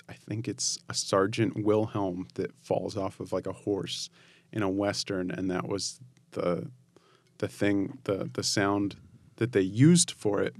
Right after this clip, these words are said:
but that's not actually the f-, where it's from. It's from another thing, but that was when it, like, got seen the most, and so that's why everybody calls it that, but it's actually from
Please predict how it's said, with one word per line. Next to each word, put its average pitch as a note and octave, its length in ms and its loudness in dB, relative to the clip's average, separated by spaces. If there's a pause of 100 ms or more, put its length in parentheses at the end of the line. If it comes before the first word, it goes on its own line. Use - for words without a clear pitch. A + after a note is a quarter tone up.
but A2+ 200 2
that's G#2 240 2
not G#2+ 260 0
actually G#2+ 380 -2
the F2+ 100 -4
f-, - 80 -14 (240)
where G2 220 6
it's - 160 -6
from. G2+ 400 2
It's F#2 160 -6
from G#2+ 520 0
another F#2 560 -2 (520)
thing, F2+ 560 0 (400)
but G2 160 0
that F#2 160 6
was G2+ 180 -2
when F2+ 460 -2 (340)
it, - 240 -6
like, - 300 -4 (580)
got A2 240 4
seen A#2 340 4
the G#2 60 2
most, F#2 500 -4
and G2+ 140 -6
so F2 120 -6
that's F2 320 -2
why F2 200 0
everybody F2 340 -4
calls G2 380 0
it - 140 -6
that, - 200 -6
but F#2 120 -2
it's - 100 -8
actually - 360 -8
from - 420 -8